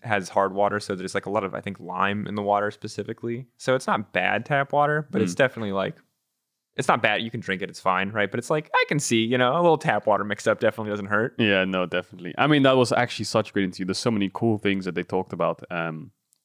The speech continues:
Speaker 2: I think the, the couple, we'll talk about the biggest things that I think are, are most important.
Speaker 1: Yeah,
Speaker 2: And
Speaker 1: for
Speaker 2: I think
Speaker 1: sure.
Speaker 2: the number one thing is that Mad Lions, uh, he thinks that their scrims, there's no more happy games in scrims, that everyone's taking it very serious. It's an important tournament, and the scrims are more productive. Now, I wonder if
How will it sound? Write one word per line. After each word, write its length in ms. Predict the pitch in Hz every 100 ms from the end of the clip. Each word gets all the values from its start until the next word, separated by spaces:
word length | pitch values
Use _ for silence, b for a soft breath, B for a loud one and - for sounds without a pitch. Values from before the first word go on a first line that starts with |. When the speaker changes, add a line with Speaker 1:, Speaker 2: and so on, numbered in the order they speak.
| _ -
Speaker 2:
I 40 |
think 140 | 131 143
the, 80 | 113 -
the 40 | 113
couple, 300 | 147 135 -
we'll 120 | 123
talk 160 | 123 143
about 140 | 120
the 60 | 92
biggest 280 | 110 110 -
things 160 | 107
that 80 | 98
I 60 | 101
think 160 | 98
are, 100 | 95 -
are 80 | 92
most 300 | 95 95 -
important. 240 | 90 95
Speaker 1:
Yeah, 60 | 92
Speaker 2:
And 80 | 101
Speaker 1:
for 60 |
Speaker 2:
I 40 | 95
think 100 | 104
Speaker 1:
sure. 60 |
Speaker 2:
the 60 | 98
number 200 | 120 110
one 200 | 101 95
thing 160 | 92 90
is 120 | 85
that 120 | 87
Mad 220 | 95 95
Lions, 420 | 95 90 87 90 - b b b -
uh, 240 | 87 80
he 120 | 95 104
thinks 260 | 117 110
that 120 | 107
their 120 | 101 98
scrims, 420 | - 113 104 101
there's 240 | 98 -
no 120 | 104
more 200 | 101 90
happy 200 | 87 87
games 280 | 78 71 73
in 80 | 80
scrims, 380 | - - 76 -
that 120 | 90
everyone's 360 | 95 95 95 -
taking 260 | 92 90
it 20 |
very 160 | 90 90
serious. 420 | - 110 95 95
It's 100 | 82
an 60 | 92
important 420 | 92 98 92 92
tournament, 380 | - 101 101 95
and 120 | 92
the 20 |
scrims 360 | 90 - 98 98
are 40 |
more 160 | 92 92
productive. 460 | 104 92 - -
Now, 120 | 98 101
I 60 |
wonder 380 | 98 135 151 147
if 340 | - 110 -